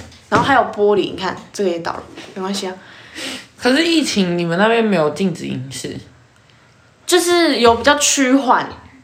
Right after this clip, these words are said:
Speaker 1: 原本是可以让客人带回去，但是我们还是以他们在这边为主，因为我们的圆桌上面，我们总共玩具的地方有四个，然后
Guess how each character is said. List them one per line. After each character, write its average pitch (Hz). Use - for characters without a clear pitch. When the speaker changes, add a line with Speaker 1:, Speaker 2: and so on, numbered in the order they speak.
Speaker 1:
原 262
本 302
是 285
可 247
以 190
让 208
客 208
人 175
带 185
回 170
去， 180
但 220
是 226
我 -
们 185
还 185
是 214
以 165
他 202
们 190
在 185
这 180
边 165
为 117
主， -
因 -
为 330
我 233
们 208
的 185
圆 185
桌 208
上 208
面， 190
我 175
们 175
总 175
共 190
玩 180
具 208
的 185
地 185
方 175
有 160
四 -
个， -
然 175
后 208